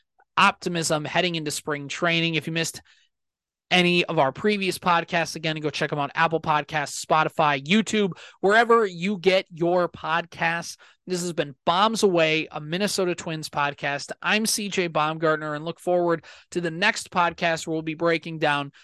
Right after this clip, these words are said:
second baseman and going through that whole list. And you guys like Jorge Polanco, Brooks Lee, Royce Lewis,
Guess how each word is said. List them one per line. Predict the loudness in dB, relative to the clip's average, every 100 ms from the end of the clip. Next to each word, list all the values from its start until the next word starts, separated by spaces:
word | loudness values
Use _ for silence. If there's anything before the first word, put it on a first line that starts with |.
| _
second | -2 2 2 2 2
baseman | 2 2 -4 -4 -4 -6
and | -8 -4
going | -2 -4
through | -8 0
that | 2 2
whole | 2 2 2
list. | 0 -2 -6 -12 _ -20 _ _ -8
And | -4 -2 -2 -6 -14 -14
you | -12
guys | -12
like | -12
Jorge | -8 -6 -6
Polanco, | -8 -4 0 0 -2 -6 -4
Brooks | -4 -4 -6
Lee, | -4 -2
Royce | -2 -4 -4 -6
Lewis, | 2 6 8 6 2 -8